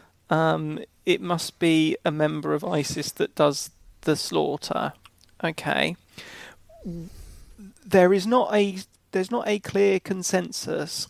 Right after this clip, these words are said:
on what requirements there are, is there? There's, um, I think it's open to some interpretation within a belief system. And if Morrissey has a belief <laughs> system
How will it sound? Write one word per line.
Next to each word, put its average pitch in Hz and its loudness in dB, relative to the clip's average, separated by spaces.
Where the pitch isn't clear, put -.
on 165 -2
what 190 0
requirements 170 2
there 147 4
are, 135 2
is 175 -4
there? - 0
There's, 165 -2
um, 160 -4
I 160 6
think 196 2
it's 185 0
open 180 0
to - -8
some 175 0
interpretation 180 4
within 165 4
a 156 0
belief 170 4
system. - -10
And 160 -2
if 165 -2
Morrissey 233 2
has 208 2
a 208 0
belief 196 4
<laughs> - 8
system - 4